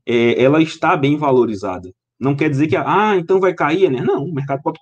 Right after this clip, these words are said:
dizer que tá bem valorizado e que pode valorizar o triplo. E aí ela pula do valor que ela tá pra mais, tá? E o retorno do, o importante de ver o roic aqui dela é baixo, porque,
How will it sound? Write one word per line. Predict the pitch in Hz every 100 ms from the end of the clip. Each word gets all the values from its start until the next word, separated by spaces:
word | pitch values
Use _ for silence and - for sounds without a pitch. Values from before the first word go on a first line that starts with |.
| 151
dizer | 143 156
que | 156
tá | 147
bem | 143
valorizado | 151 165 151 175
e |
que | 190
pode | 220 202
valorizar | 214 185 190
o |
triplo. | - 165 147 123 110 _ _ _ -
E |
aí | 120
ela | 135 160
pula | - 143 143 147
do | 131 117 123
valor | 123 127
que | 127
ela | 127
tá | 120
pra | - 143
mais, | 117 95 82 - - _ _ - - _
tá? | 123 127
E | 175
o | 175
retorno | 180 165 151 147 139 _ _
do, | 117 131 123 113 98 - _ _
o | 120 123
importante | 127 143 139 123
de | 117
ver | 113
o |
roic | 107 104 95
aqui | -
dela | 101 127 -
é |
baixo, | 175 139 143 -
porque, | - 151